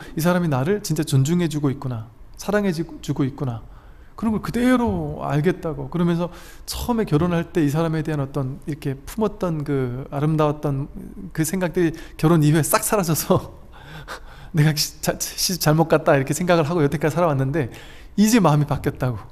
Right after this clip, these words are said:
그때 그 남편을 되찾은 것 같아서 너무 행복하다고. 이제 그런 얘기를 하시면서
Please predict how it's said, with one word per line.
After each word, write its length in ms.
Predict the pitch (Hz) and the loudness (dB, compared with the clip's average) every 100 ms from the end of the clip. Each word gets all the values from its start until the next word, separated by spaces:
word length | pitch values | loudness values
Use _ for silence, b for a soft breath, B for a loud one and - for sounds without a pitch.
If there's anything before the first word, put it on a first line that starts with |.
| - b b - | -18 b b 0
그때 380 | 226 - 254 233 | 0 2 2 2
그 160 | 190 | 4
남편을 340 | 185 175 185 165 | 4 4 2 4
되찾은 380 | 147 170 170 | 4 4 2
것 80 | 151 | 0
같아서 360 | 131 127 147 147 | -2 -2 -2 -2
너무 320 | 131 214 226 202 | 0 2 4 4
행복하다고. 640 | 202 175 - 143 117 104 - - b b b b b b - - - - - | 4 0 -2 -4 -4 -8 -14 -20 b b b b b b -20 -20 -20 -20 -8
이제 80 | 160 | -2
그런 260 | 151 202 175 | 2 4 4
얘기를 280 | 156 143 131 | 2 2 0
하시면서 520 | 147 151 131 190 | 0 0 0 -2